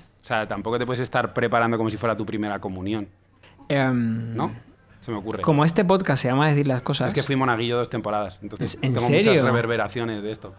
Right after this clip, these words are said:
Speaker 1: Sí.
Speaker 2: ¿Fuiste monaguillo?
Speaker 1: Sí.
Speaker 2: ¿Con qué edad?
Speaker 1: Noventa, noventa y uno, noventa y dos.
Speaker 2: ¿Por qué?
Speaker 1: Pero iba a un colegio de curas
Speaker 2: Ah.
Speaker 1: y me dejaban mezclar
Speaker 2: Pues
Speaker 1: las cosas.
Speaker 2: una cosa llevó a la otra, ¿no?
Speaker 1: <laughs> Y de ahí al mundo de las revistas.
Speaker 2: Em, ¿tú estás enamorado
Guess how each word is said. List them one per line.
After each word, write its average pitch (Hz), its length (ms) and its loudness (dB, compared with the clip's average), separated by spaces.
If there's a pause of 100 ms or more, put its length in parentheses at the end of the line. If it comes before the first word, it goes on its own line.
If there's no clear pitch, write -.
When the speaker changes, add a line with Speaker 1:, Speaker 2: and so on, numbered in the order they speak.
(140)
Speaker 1:
Sí. 110 100 -12
Speaker 2:
¿Fuiste 147 200 0
monaguillo? 143 640 2
Speaker 1:
Sí. 107 240 -8 (260)
Speaker 2:
¿Con 120 120 -4
qué 120 80 0
edad? 139 300 -2 (120)
Speaker 1:
Noventa, 120 320 0
noventa 123 240 0
y 120 60 0
uno, 131 100 0
noventa 110 580 -2
y 98 40 -8
dos. 101 220 -14 (380)
Speaker 2:
¿Por 113 180 2
qué? 185 260 0 (680)
Speaker 1:
Pero 120 100 -4
iba 120 100 2
a - 40 4
un 127 40 0
colegio 131 300 -2
de 117 100 0
curas 123 520 -4
Speaker 2:
Ah. 120 220 0
Speaker 1:
y 117 60 -8
me 110 100 -4
dejaban 110 360 -2
mezclar 110 420 -4
Speaker 2:
Pues 143 180 2
Speaker 1:
las 131 80 -2
cosas. 117 200 -4
Speaker 2:
una 151 160 4
cosa 156 180 4
llevó 143 140 4
a 131 40 2
la 123 100 2
otra, 117 200 -2
¿no? 180 140 -6 (400)
Speaker 1:
<laughs> - 800 -12
Y 113 100 -6
de 110 80 -2
ahí 113 160 -2
al 123 120 0
mundo 120 200 -2
de 123 80 0
las 110 140 -2
revistas. 139 400 2
Speaker 2:
Em, 117 720 0 (960)
¿tú - 80 -2
estás 170 180 2
enamorado 139 460 2